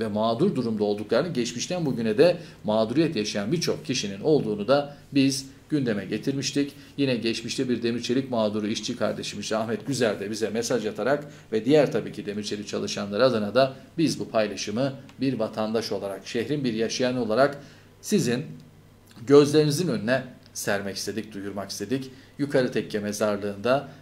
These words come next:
e, işte görüyorsunuz ellerinde tabut, e, Sivas Demir Çelik yazıyor ve, e, demir çelik mağdurlar, o dönemdeki mağdurlar,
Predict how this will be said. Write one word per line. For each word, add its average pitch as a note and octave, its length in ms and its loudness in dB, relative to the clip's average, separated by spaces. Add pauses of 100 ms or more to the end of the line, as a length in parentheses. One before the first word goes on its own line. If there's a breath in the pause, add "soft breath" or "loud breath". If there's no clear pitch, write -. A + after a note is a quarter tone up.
(100)
e, G2 180 -6
işte - 200 -6
görüyorsunuz G#2+ 680 -4
ellerinde G#2 680 -2
tabut, A2+ 440 -4 (320 loud breath)
e, G#2 380 -2 (160)
Sivas A2 460 -2
Demir G#2 180 -4
Çelik G#2+ 340 -4
yazıyor A#2+ 680 0
ve, A#2 260 0 (360 loud breath)
e, G2 300 -8
demir A2+ 200 -4
çelik B2 280 -2
mağdurlar, G2+ 460 -4
o A2+ 160 2
dönemdeki G#2 440 -4
mağdurlar, G#2 680 0